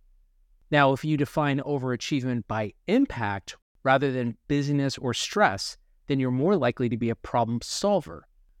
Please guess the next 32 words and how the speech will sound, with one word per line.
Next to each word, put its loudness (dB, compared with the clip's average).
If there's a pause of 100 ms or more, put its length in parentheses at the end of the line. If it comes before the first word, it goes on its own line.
(160)
You're 2
not 4
that 6
concerned -2
with -4 (140)
effort -4
for -8
effort's -4
sake, -2 (500)
but 4
with -2
focusing 0
your -2
finite -2
time -2
and -8
energy -2
on 0
the -2
problems 0
that -2
will -4
have -4
the -6
greatest 2
effect -4
on 0
the -4
goals -2
that -10
matter -4
most. -4